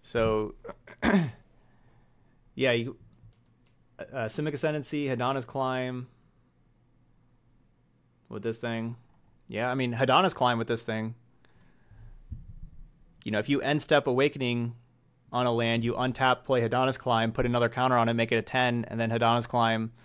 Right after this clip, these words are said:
just makes it twenty in the air. You can, you can certainly kill people, and, you know, they tap out for Kaya's Wrath or whatever.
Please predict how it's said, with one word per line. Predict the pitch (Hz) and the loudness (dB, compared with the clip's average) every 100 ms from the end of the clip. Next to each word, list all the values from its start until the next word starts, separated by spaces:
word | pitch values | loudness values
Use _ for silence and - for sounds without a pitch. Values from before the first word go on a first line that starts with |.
| - - - | -20 -20 -12
just | - 113 | -6 -2
makes | 120 113 | -2 -2
it | 117 | -6
twenty | - 123 120 113 113 - - _ - | 0 2 2 2 -2 -8 -20 _ -6
in | 120 | -2
the | 117 117 | 2 2
air. | 120 113 117 - _ _ - - - - - _ _ _ _ _ _ | 2 0 -2 -14 _ _ -20 -20 -20 -20 -20 _ _ _ _ _ _
You | 110 | -8
can, | 110 _ - - - _ _ | -8 _ -18 -14 -14 _ _
you | 113 | -4
can | |
certainly | 113 165 147 | 2 2 2
kill | - 151 | 2 2
people, | 151 147 143 131 | 2 2 4 4
and, | 127 | 0
you | 147 | -2
know, | 123 | 0
they | 120 147 | 2 4
tap | 165 147 | 6 6
out | 139 131 123 | 6 4 2
for | 123 113 117 | -2 -2 -2
Kaya's | 127 127 120 | 0 0 0
Wrath | 120 110 110 | 0 0 0
or | |
whatever. | 113 110 113 120 | -2 0 0 -2